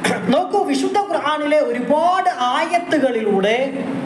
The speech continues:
അള്ളാഹു ദിക്റുകൾ ചൊല്ലാൻ വേണ്ടി നമ്മെ പഠിപ്പിക്കുന്നുണ്ട്. ഒരായത്ത് ഇപ്രകാരമാണ്, "ഫദ്കുറുനി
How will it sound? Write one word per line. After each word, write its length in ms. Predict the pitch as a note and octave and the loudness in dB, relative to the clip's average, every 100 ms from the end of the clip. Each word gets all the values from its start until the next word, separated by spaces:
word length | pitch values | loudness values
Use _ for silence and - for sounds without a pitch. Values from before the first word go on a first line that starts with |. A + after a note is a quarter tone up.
| - - - - - - | -8 -10 -12 -12 -12 -12
അള്ളാഹു 720 | - C4+ C#4+ F#4+ G#4 G4+ F#4+ F4+ | -2 -2 0 2 2 2 -2 0
ദിക്റുകൾ 600 | D#4+ - A4 A4 G#4+ G#4 | 0 2 2 2 0 0
ചൊല്ലാൻ 540 | F4 D4+ D#4 D4+ C#4 C#4+ | 0 2 2 2 2 2
വേണ്ടി 220 | D4 F4+ | 2 0
നമ്മെ 240 | E4 E4+ | 0 0
പഠിപ്പിക്കുന്നുണ്ട്. 1040 | F4+ E4+ F4 F4 E4+ C4+ F#3+ - - - - - - - - - | 0 -2 -2 -2 0 0 0 -2 -4 -4 -8 -10 -10 -10 -4 0
ഒരായത്ത് 440 | C#4 C4+ D4 C#4+ | 0 0 -2 0
ഇപ്രകാരമാണ്, 840 | C#4 C4 B3+ A#3+ A3+ G3+ F3+ - F#3 | -2 2 2 2 0 0 -2 0 2
"ഫദ്കുറുനി 960 | C4 B3+ A#3 E4+ D4+ B3+ A#3 G3+ - | 2 0 0 2 2 2 0 0 0